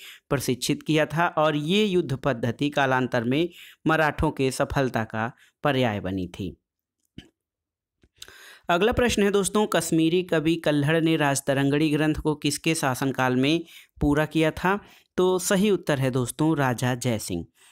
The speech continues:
कश्मीर का इतिहास क्रमबद्ध और व्यवस्थित रूप से मिलता है, इसका श्रेय कल्हड़ की राजतरंगड़ी को जाता है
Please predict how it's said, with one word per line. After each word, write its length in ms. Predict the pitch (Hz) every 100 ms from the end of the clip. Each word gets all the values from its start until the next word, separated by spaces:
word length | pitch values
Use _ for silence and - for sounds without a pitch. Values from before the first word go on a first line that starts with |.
| _
कश्मीर 380 | 156 151 165 170
का 120 | 170 160
इतिहास 560 | 151 156 135 143 160
क्रमबद्ध 500 | - 139 131 139 139
और 140 | 139 135
व्यवस्थित 520 | 135 131 - 147 147
रूप 140 | 143
से 140 | 131 143
मिलता 320 | 139 131 143
है, 180 | 147 147
इसका 220 | - 135
श्रेय 240 | - 135
कल्हड़ 380 | 131 127 117 135
की 180 | - 143
राजतरंगड़ी 680 | 123 120 120 120 120 127 143
को 140 | 147
जाता 300 | 135 131 139
है 220 | 143 185